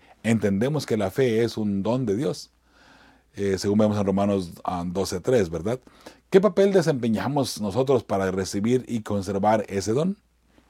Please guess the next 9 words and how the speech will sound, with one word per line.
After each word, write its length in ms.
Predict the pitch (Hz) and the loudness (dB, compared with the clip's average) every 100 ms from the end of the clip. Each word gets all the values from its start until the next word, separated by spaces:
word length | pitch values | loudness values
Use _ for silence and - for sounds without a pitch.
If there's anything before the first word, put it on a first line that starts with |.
| _ - | _ -8
Bueno, 180 | 104 | -4
mis 120 | 131 123 | -2 0
hermanos, 340 | 139 170 - - | 0 0 -4 -6
muy 160 | 139 | 0
sencillo. 460 | 151 160 196 170 - - - - _ _ | 2 2 0 -2 -6 -14 -20 -20 _ _
Nuestra 340 | - 117 113 117 | 0 2 2 0
fidelidad 640 | 113 101 104 143 175 175 - | 2 2 4 4 4 0 -6
y 120 | 123 | -6
confianza 680 | 113 104 107 127 120 123 | -2 -2 0 -2 0 -4